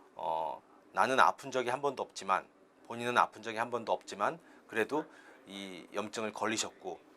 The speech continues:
또 이 바이러스를 몸에 가-, 계속 가지고 퍼뜨릴 수 있는 분들이 있기 때문에 더더욱이 자신을 보호하고 주위에 있는 분들을 모두 보호하기 위해서 항상 마스크 착용하시고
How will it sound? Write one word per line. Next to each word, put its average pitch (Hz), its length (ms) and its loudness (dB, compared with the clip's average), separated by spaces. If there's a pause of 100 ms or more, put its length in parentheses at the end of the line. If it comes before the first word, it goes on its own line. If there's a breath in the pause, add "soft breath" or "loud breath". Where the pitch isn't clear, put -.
또 170 200 2
이 123 140 -4
바이러스를 104 480 2
몸에 95 220 -6
가-, 98 260 -2
계속 - 300 -8
가지고 - 480 -6 (160)
퍼뜨릴 185 340 -2
수 - 140 -4
있는 113 100 -6
분들이 92 280 -12
있기 85 120 -18
때문에 92 460 -8 (400 loud breath)
더더욱이 113 680 4 (220 soft breath)
자신을 127 420 2
보호하고 104 560 2
주위에 110 300 -2
있는 107 240 -6
분들을 95 260 -12
모두 95 300 -10
보호하기 90 480 -2
위해서 87 340 -2 (200 loud breath)
항상 143 400 2
마스크 82 300 0
착용하시고 95 680 -10